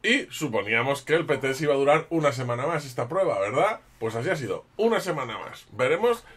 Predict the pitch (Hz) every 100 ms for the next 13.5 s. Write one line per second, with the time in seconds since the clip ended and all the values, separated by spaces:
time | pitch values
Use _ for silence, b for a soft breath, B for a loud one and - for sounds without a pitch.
0 | B - 170 202 - 214 208 202 190 180
1 | 185 170 190 165 165 170 165 160 139 117
2 | 117 131 151 185 170 170 175 175 156 156
3 | 180 175 165 175 160 151 120 104 - B
4 | B B 180 220 220 - 190 175 143 107
5 | - - 247 226 190 156 139 120 113 113
6 | 175 208 277 - _ _ _ _ - -
7 | - - B B B 139 139 139 123 180
8 | 185 165 175 165 139 123 160 151 - 143
9 | 131 120 120 190 156 98 - b b b
10 | 143 175 165 120 - 202 160 123 156 185
11 | - 127 120 - 175 208 165 135 131 147
12 | 165 214 294 - - - _ - 98 117
13 | 143 202 180 123 104